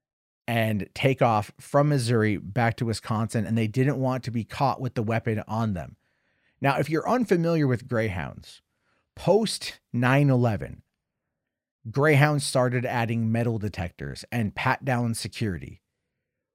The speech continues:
when you were traveling. I'm not too sure if they still do it. I remember I was on a Greyhound from Houston back to San Diego back in, in early two thousand and two. And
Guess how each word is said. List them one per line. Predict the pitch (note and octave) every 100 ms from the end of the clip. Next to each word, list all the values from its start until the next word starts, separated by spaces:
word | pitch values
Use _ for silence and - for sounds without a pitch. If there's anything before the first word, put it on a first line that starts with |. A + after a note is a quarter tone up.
| _
when | A2 B2 B2 B2
you | D#2 G#2+ A#2 A2
were | A2
traveling. | - B2 G2+ D#2+ C#2 - _ _ _ _ _ _ _ _ _ _ -
I'm | D#3+
not | G#3+ F3+
too | G#3
sure | F3 F3
if | D#3+
they | C#3+
still | A2 - C3
do | B2 A#2+
it. | A#2 -
I | C3+
remember | D3+ C#3 C#3+ C#3+ C3+ C3
I | C3 C#3
was | C3+
on | C3 B2+
a |
Greyhound | A2 B2 A#2 B2 A#2+ A#2+ A#2 -
from | - A2 G#2+ G#2
Houston | D2 - C3+ C3 - B2+ A#2+
back | G#2 A#2 -
to | A#2
San | B2+ G#2+
Diego | G2+ A2 G#2+ A2
back | G2+ G#2
in, | G#2+ F2 -
in | G2+
early | - A#2 A2+ A2
two | A#2
thousand | G#2 G#2 G#2 F#2+
and | F#2
two. | C3 B2 A#2+ - _ _ _ _ _ _ _ _ _ _ _ _ -
And | B2 B2 A#2+ A#2